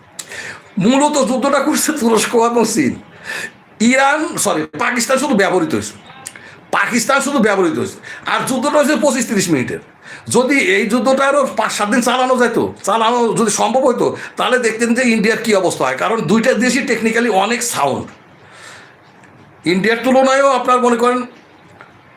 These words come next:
তুরস্কের টেকনোলজি এবং তুরস্কের সফটওয়্যারগুলো অত্যন্ত উন্নত, আর চীনের কথা তো বাদই দেন।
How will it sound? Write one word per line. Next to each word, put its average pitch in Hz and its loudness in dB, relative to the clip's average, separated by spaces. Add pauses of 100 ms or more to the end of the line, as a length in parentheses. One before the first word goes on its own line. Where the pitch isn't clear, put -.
(160)
তুরস্কের 240 2
টেকনোলজি 233 2
এবং 233 2
তুরস্কের 240 0 (340)
সফটওয়্যারগুলো 240 2
অত্যন্ত 247 -2 (960)
উন্নত, 247 4 (280)
আর 262 0 (120)
চীনের 262 2
কথা 220 0
তো 220 0
বাদই 156 0
দেন। - -4